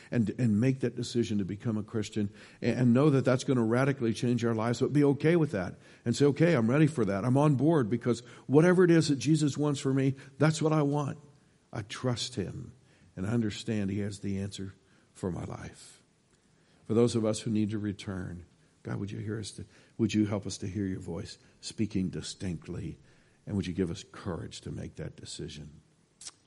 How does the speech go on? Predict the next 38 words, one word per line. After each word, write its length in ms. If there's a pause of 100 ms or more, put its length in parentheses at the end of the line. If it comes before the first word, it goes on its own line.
(380)
And 80
Lord, 160
I 60
know 120
you're 120
gonna 160
speak 320
to 140
us 140
through 160
your 100
word 240
as 180
we 100
read 320 (280)
Hebrews 400
chapter 440
eleven 320 (1120)
right 260
now. 280 (2250)
Lord 160
Jesus, 380
thank 280
you 60
for 160
making 380
yourself 440
available 480
to 200
us. 360 (560)
We 120
respond 560
to 100
you 280 (440)
as 120
you 80
call 340
us, 300